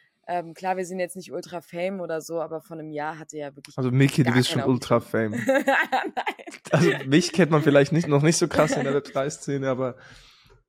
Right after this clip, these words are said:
Speaker 2: ich hab an die, an dir kommt man nicht mehr vorbei. Also unglaublich, ein Jahr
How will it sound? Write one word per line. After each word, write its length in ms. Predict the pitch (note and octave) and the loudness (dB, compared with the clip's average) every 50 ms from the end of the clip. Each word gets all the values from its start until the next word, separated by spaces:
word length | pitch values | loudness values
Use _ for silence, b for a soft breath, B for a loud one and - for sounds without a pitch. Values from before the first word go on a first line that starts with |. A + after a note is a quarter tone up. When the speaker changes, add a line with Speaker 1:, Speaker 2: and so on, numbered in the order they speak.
| _ _ - | _ _ -14
Speaker 2:
ich 280 | F#3 F3 A3 A#3 C3+ | -10 -8 -6 -4 -2
hab 100 | C3 C3 | 0 0
an 120 | C3 A#2+ A#2+ | 0 0 0
die, 180 | C#3 E3+ - | 0 0 2
an 140 | - D3 C3 | 2 2 4
dir 100 | C3+ D3+ | 2 2
kommt 140 | - C#3+ B2+ | 2 2 2
man 80 | B2 B2 | 0 0
nicht 140 | C3 - | -2 -4
mehr 80 | D3+ B2+ | -6 -4
vorbei. 420 | - B2 A2+ - A#2 A#2 A#2 - - | -4 -4 -4 -2 -4 -4 -4 -6 -4
Also 220 | C3 C3+ C3+ C3+ | -2 -2 -2 0
unglaublich, 640 | - D3+ D#3+ F3 D3 C#3 C#3 D3 - - B2 - - | 2 2 2 4 4 2 2 2 0 -2 -8 -6 -2
ein 240 | - D3+ E3+ D#3+ D3 | -2 -2 0 -2 -4
Jahr 320 | D3 D3+ D#3 F3+ G3 G3+ | -6 -6 -8 -10 -10 -12